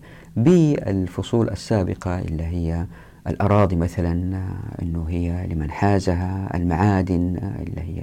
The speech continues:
فصل الخيرات، لمن أخذها وكيف الشريعة تطلق أيدي الناس في الموارد والموافقات والمعرفة. وتحدثنا عن كل الطرق التي تؤدي بالمال إذا، إلى بيت المال، كيف الشريعة تكفل هذه الطرق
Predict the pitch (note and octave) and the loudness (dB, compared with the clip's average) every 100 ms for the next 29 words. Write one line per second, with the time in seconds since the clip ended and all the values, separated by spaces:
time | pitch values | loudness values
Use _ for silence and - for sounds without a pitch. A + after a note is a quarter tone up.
0 | - - - - - F2 G2 F2+ - - | -10 -12 -12 -8 -2 2 2 2 -2 -18
1 | - - G2 F#2 E2+ E2+ G2 F2+ G2 F#2 | -20 -4 2 4 4 2 0 0 0 -2
2 | - F2 - - F#2+ D2 - C3 - F2 | -2 -6 -6 -4 0 0 2 0 2 -2
3 | - F#2 F#2 E2+ F2 E2+ - - - - | 0 -4 0 -2 0 -4 -6 -20 -20 -8
4 | - A2 F2 F2 E2+ E2 D#2 F#2 F2+ E2 | 2 4 4 2 2 0 -2 0 0 0
5 | E2 E2 - E2+ - F2+ F#2 F2+ F2+ F#2+ | -4 -8 -6 -4 -2 -2 0 0 0 -4
6 | F#2 - - - - - - - A2 G#2 | -6 -8 -18 -20 -20 -20 -12 0 4 6
7 | A2+ A2 F#2+ F2 F2+ F2 F2 - D3+ C3+ | 6 6 4 4 2 2 0 2 2 4
8 | A2+ G#2+ - F2+ F2 F2+ F2 E2+ D2+ E2+ | 4 0 0 -2 -2 -4 -6 -6 -2 0
9 | A2 F#2 F#2 - E2 E2+ E2 E2 D2+ D#2 | 0 0 -2 0 0 0 -2 -4 -4 -6
10 | - D#2+ D#2 F#2 F#2 F2+ F2 E2+ F2 E2 | -6 -4 0 0 -2 -2 -2 -2 -4 -6
11 | - F#2+ F2 - - - E2+ F2 D#2+ D2 | -4 0 0 0 -2 -2 -4 -4 -4 -4
12 | F#2 G2 - | 0 0 0